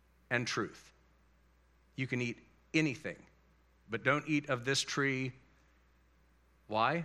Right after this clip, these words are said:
Because it won't do what you say, what you think it will do without me.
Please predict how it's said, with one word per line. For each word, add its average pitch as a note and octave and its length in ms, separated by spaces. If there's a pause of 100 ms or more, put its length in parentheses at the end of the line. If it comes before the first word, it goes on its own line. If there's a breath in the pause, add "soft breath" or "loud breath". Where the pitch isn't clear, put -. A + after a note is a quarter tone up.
Because C3 260
it C3+ 100
won't D3 240
do D#3 280
what A#2 260
you B2 160
say, D3 440
what C3+ 180
you C3 120
think E3+ 300
it C3+ 160
will A#2 120
do A2 220
without A2+ 420
me. D3 340